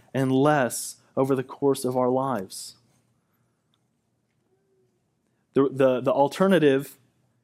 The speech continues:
if you're not actively working to kill your sin, if you are indifferent towards it, you're passive about its presence in your life, the alternative is that it will destroy you, both in this life and the life to come.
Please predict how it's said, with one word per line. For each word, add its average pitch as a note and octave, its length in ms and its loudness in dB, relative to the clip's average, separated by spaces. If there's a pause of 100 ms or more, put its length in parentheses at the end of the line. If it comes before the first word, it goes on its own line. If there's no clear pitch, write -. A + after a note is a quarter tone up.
(120)
if C3 140 0
you're D3 80 4
not D#3+ 260 2
actively C3+ 420 0
working B2+ 360 0
to B2 100 -8
kill B2+ 240 0
your B2 80 2
sin, B2 540 -2
if A#2+ 120 -2
you C#3+ 200 4
are D#3+ 160 6
indifferent C3 480 -2
towards B2+ 260 -2
it, C#3 100 2
you're A#2 120 -2
passive D3 440 -2
about A#2+ 280 0
its A2 100 -6
presence B2 400 -2
in B2+ 60 -2
your B2 100 2
life, A#2+ 380 -2 (560)
the C3+ 100 4
alternative D3+ 540 2
is B2+ 100 0
that C3+ 160 2
it C#3+ 100 0
will D3 140 0
destroy C#3 480 -2
you, G#2 300 -4 (920)
both C#3 240 4
in D3+ 120 0
this D3 200 -4
life A#2+ 300 0
and B2+ 100 -2
the B2 60 0
life G#2+ 320 -2
to - 80 -12
come. A2 440 -4